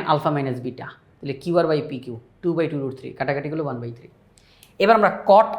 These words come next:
আর এর মান বের করবো, কট আর, কট আর। আচ্ছা, কট আর এর মান যে আমি বের করবো, একটু এখানে লি-, এখানে লিখে দেখাচ্ছি আর কি, বারে বারে পিডিএফ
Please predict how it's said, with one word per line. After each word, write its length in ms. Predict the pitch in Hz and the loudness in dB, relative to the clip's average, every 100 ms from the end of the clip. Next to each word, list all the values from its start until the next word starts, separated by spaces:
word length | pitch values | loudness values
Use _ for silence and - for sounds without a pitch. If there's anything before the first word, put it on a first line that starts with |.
| - | 0
আর 80 | 160 151 | 4 4
এর 60 | 151 | 4
মান 100 | 160 | 0
বের 100 | 127 107 | -2 -6
করবো, 140 | 107 - - | -12 -2 6
কট 180 | 175 - - 143 | 6 6 0 -4
আর, 100 | 117 110 - - _ _ _ - | -6 -10 -18 -20 _ _ _ 0
কট 240 | 156 202 - - 123 135 | 4 4 2 -14 -12 -8
আর। 80 | 117 - _ _ _ _ - - - - - | -8 -12 _ _ _ _ -20 -20 -20 -10 -4
আচ্ছা, 160 | - 180 - 202 | -2 -2 2 6
কট 200 | 247 254 - 175 | 6 6 2 4
আর 80 | 180 | 4
এর 60 | 190 | 4
মান 80 | 208 | 2
যে 40 | 196 | 0
আমি 80 | 170 | 0
বের 100 | 143 | -2
করবো, 120 | 127 147 | 0 -2
একটু 100 | 175 156 | -2 -4
এখানে 160 | 180 160 156 | -4 -4 -6
লি-, 140 | 170 156 | -8 -8
এখানে 180 | 147 165 165 | -4 -4 -4
লিখে 160 | 165 127 | -4 -4
দেখাচ্ছি 260 | 110 104 - | -4 -6 -8
আর 40 | 104 | -8
কি, 60 | - | 2
বারে 140 | 120 120 | 2 4
বারে 140 | 117 117 117 - - _ _ - _ - | 2 0 -2 -8 -20 _ _ -20 _ -10
পিডিএফ 260 | 135 135 | -6 -6